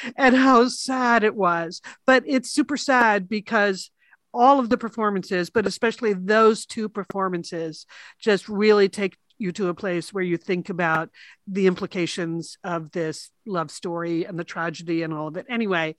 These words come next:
if you can take it, uh, take some tissues with you, but really, really worth seeing and seeing on a big screen if you possibly can,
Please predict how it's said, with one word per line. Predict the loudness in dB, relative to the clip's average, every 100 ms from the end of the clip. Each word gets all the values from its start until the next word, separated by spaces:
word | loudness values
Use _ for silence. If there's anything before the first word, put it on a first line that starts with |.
| -16 -16 -2
if |
you | 4 4
can | 4
take | 2 2 2
it, | 0 -2 -8 -20 0
uh, | 4 6 4 -4 _
take | 2 2
some | 2 0
tissues | 2 0 0 -4 -2
with | -4 -2
you, | -2 -2 -4 -8 -18 0
but | 2 2 0 -8
really, | 0 2 2 -2 -4
really | 0 2 2 0
worth | -2 -2 -2
seeing | -2 -2 0 -2
and | -2
seeing | -2 0 2
on | 2
a |
big | 2 0 0
screen | -4 -6 -4 -4 -8
if | -12
you | -12
possibly | -6 -6 -6 -10
can, | -8 -8 -8 -10